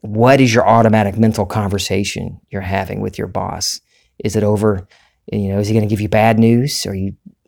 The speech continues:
having this conversation where you're having to defend yourself or call him a chump or he-, hear him, you know, giving you, uh, a write-up,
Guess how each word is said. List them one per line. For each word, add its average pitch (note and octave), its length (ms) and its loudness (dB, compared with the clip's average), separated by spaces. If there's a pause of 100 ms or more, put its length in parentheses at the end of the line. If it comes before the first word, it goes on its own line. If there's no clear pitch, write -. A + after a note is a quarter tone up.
having G#2+ 260 0
this G#2 140 -2
conversation A2 680 2
where G#2 120 2
you're G#2 120 2
having A2 260 4
to G2+ 80 -4
defend A#2+ 480 2
yourself A#2 540 4
or G2+ 60 0
call A2+ 320 4
him G#2 80 2
a F#2 60 -2
chump - 440 0 (800)
or - 160 -10
he-, F#2 220 -10
hear A#2 280 0
him, A2 340 4 (320)
you A#2+ 100 2
know, G#2+ 100 4
giving G#2+ 360 2
you, G#2 440 0
uh, G2 260 -8
a G#2 80 -2
write-up, A#2 560 2